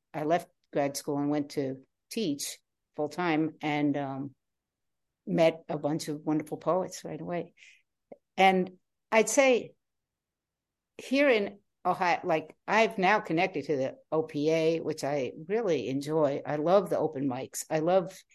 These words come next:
hearing the different voices. I love how people, um, feel comfortable with each other, comfortable enough to share new work or, um, test things out. Or, and everybody's taking the same risk.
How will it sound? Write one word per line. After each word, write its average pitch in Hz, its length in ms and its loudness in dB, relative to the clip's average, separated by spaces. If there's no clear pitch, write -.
hearing 175 300 6
the 156 80 4
different 143 340 -4
voices. 139 580 -2
I 175 80 0
love 185 280 4
how 180 180 2
people, 185 600 0
um, 147 460 0
feel 226 460 6
comfortable 170 680 -2
with 170 180 -2
each 175 240 -4
other, 165 160 4
comfortable 170 440 2
enough 165 360 4
to 175 100 -2
share 147 300 0
new 156 240 2
work 156 540 0
or, 180 580 8
um, 143 460 -2
test 202 320 2
things 180 340 0
out. 151 480 0
Or, 151 320 -6
and 185 320 2
everybody's 233 560 6
taking 185 280 0
the 160 80 -2
same 175 280 2
risk. 143 480 0